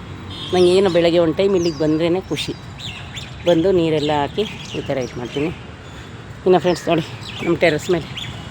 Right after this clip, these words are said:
ಯಾವುದೋ ಅಕ್ಕಿ ಕಿರಿಚ್ತಾ ಇತ್ತು ನೋಡಿ, ಎಲ್ಲ ಅಕ್ಕಿಗಳ ಮೇಲೆ ಹೋಗ್ತಾ ಇತ್ತು. ಹಾಂ, ನೋಡಿ ಫ್ರೆಂಡ್ಸ್, ಈಗ ಎಷ್ಟೊಂದು ಬರ್ತಾಯಿದೆ.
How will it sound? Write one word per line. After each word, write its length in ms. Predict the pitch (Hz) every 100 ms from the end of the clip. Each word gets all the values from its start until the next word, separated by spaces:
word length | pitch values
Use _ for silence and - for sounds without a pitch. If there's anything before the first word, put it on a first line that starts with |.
| - - - - - - - - - 190
ಯಾವುದೋ 240 | 170 165 170
ಅಕ್ಕಿ 260 | 165 - 175 165
ಕಿರಿಚ್ತಾ 420 | 185 165 - 180 160
ಇತ್ತು 180 | 151 - - - - - - - - - - -
ನೋಡಿ, 240 | 170 165 165
ಎಲ್ಲ 120 | 165 160
ಅಕ್ಕಿಗಳ 320 | - 156 160 151
ಮೇಲೆ 180 | 147 147
ಹೋಗ್ತಾ 260 | 127 147 139 139 139 135
ಇತ್ತು. 180 | 113 - - - - - - - 175
ಹಾಂ, 100 | 180
ನೋಡಿ 120 | 175 160
ಫ್ರೆಂಡ್ಸ್, 200 | 156 - 156
ಈಗ 100 | 160
ಎಷ್ಟೊಂದು 380 | 147 160 156 156
ಬರ್ತಾಯಿದೆ. 400 | 135 - 135 127